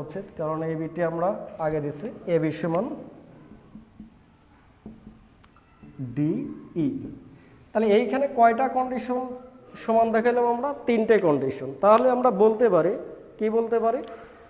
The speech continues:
যে এই ত্রিভুজ দ্বয় পরস্পর সর্বসম, অর্থাৎ এই ত্রিভুজ আর এই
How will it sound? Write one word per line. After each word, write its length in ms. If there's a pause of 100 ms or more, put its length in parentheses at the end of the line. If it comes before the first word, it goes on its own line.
(240)
যে 140
এই 140
ত্রিভুজ 420
দ্বয় 240
পরস্পর 400 (460)
সর্বসম, 480 (160)
অর্থাৎ 220 (140)
এই 140
ত্রিভুজ 360
আর 100
এই 60